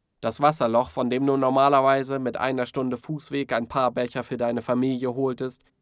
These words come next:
wurde letzte Woche von Nestle aufgekauft. Gestern hast du einen Nachbarn mit einem Stein erschlagen, um an seine Ration von Wasser zu kommen. Es hat niemanden außer seine Kinder interessiert.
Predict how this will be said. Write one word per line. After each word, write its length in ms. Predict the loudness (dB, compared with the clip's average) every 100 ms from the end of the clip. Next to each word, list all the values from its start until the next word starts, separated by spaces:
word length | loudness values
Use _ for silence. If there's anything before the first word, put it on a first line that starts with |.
| _
wurde 220 | 0 2
letzte 460 | 0 -2 -4 -6 -4
Woche 220 | -6 -6
von 220 | -4 -2
Nestle 460 | -2 -4 -8 -8 -8
aufgekauft. 800 | -10 -14 -16 -12 -12 -12 _ _ _ _ _ _ -6
Gestern 500 | -4 -2 -2 0 0
hast 180 | -2 -2
du 60 |
einen 160 | -2 0
Nachbarn 480 | -2 -2 -4 -2 -2
mit 160 | -2
einem 180 | -2 -2
Stein 340 | -2 -4 -2
erschlagen, 460 | -6 -8 -4 -2 -2
um 180 | -4 -4
an 200 | -4 -4
seine 340 | -2 -2 -2
Ration 480 | -6 -8 -8 -6 -6
von 240 | -6 -6
Wasser 300 | -6 -6 -8
zu 180 | -12 -12
kommen. 320 | -10 -12 -14 -20 _ _ _ _ _ _ -8
Es 160 | 0
hat 140 | 0 2
niemanden 500 | 2 2 2 -2 -2
außer 320 | -4 -4 -6
seine 300 | -4 -6 -8
Kinder 340 | -8 -8 -6
interessiert. 680 | -8 -8 -12 -12 -16 -20 _